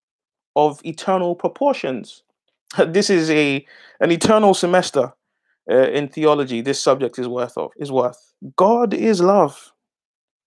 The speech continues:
right? This is, learn from, learn, learn that God's nature is love. In, in fact, then, there is no such thing as love outside of God.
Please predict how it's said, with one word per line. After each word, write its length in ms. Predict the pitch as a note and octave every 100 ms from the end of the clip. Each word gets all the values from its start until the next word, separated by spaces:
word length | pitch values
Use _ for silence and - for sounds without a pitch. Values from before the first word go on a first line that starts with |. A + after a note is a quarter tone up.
| _ _ _ _ _ -
right? 280 | E3+ G3+ - _ _ _
This 180 | A3 -
is, 140 | A#2 - _ _ _ - - - _
learn 680 | - D#3 G3+ A#3+ A3+ F#3 D#3 - _
from, 520 | - F#3 E3+ D#3+ D#3 _ _ _ _ _ _ _ _ _ _
learn, 300 | F3 G#3 A3
learn 220 | F#3 A3
that 200 | G3+ D#3+
God's 260 | F3+ A#3+ F#3
nature 380 | G3+ A3+ - F3 -
is 260 | D#4 D#4+ B3+
love. 420 | - B3 E3+ D#3+
In, 240 | F3+ F3+
in 140 | F3 G#3
fact, 340 | - D#4 D4
then, 220 | F#3+ F#3+ F#3+ _ _ _
there 120 | F3+ G#3
is 200 | C#4+ A3+
no 280 | A#3 D4
such 380 | F4+ - C#4+ -
thing 360 | - D4 D#3 C3 _ _ _ _ _ _ _ _ _ - _
as 340 | G3 G#3 D#3+ -
love 460 | F3 G#3+ E3 D#3+ - - _
outside 800 | G#3+ A#3+ A#3 - - B3 C#4+ C#4+
of 160 | A#3+ G#3+
God. 320 | G#3 G3+ -